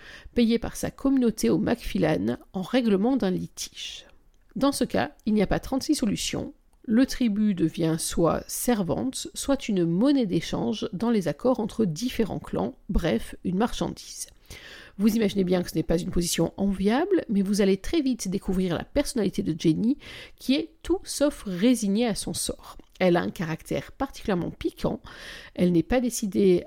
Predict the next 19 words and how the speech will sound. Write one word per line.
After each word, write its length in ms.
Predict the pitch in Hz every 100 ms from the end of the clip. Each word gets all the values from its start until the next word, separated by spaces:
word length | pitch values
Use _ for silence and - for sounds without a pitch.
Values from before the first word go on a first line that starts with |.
| -
à 80 | 165
devenir 480 | 175 175 175 180 139
une 160 | -
simple 380 | - 269 311 202
marchandise, 720 | 143 - 151 170 202 262 247 -
elle 120 | 165
veut 100 | 175
garder 300 | 165 165 180
son 180 | - 160
identité, 680 | 226 226 - 180 - 233
son 260 | 233 - 170
nom, 260 | 185 214 247
ses 140 | -
spécificités, 880 | - - 285 214 - - 180 - 240
son 180 | - 160
caractère, 580 | - 220 196 - 175
son 120 | - 165
tempérament 640 | 185 190 180 190 196 -
et 300 | 226 247 -